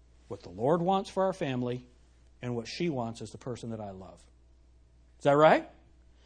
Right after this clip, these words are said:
But not only that, you wanna know something that I learned this week? How many of you have seen the word charity in the Bible? Have you seen the word charity?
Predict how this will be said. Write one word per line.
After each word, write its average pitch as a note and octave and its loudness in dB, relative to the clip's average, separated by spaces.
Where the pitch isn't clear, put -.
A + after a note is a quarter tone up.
But C#3 -4
not F3+ 4
only G3+ 4
that, F#3 0
you G3+ -6
wanna C#4 2
know C4+ 6
something B3 2
that G3 4
I F#3+ 6
learned F#3 4
this F3+ 0
week? F#3 2
How G#3+ 2
many A#3+ 6
of F3 6
you F#3+ 4
have F3 4
seen G3+ 2
the D#3+ 4
word D3 2
charity C#3 0
in A#2 -4
the G#2+ -8
Bible? G2+ -12
Have - -20
you B2+ -4
seen D#3+ -2
the E3 2
word D3+ 2
charity? F3+ 0